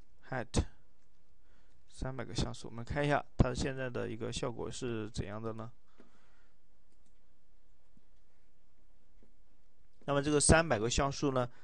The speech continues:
就很显然超出了啊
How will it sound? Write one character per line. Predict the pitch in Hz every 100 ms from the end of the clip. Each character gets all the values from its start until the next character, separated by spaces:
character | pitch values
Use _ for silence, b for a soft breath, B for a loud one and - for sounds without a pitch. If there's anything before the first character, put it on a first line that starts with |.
| b -
就 | - 127 120 117 110
很 | 127
显 | 120 101
然 | 101 110
超 | - 135 139
出 | - 147 127
了 | 107 - - -
啊 | 107 95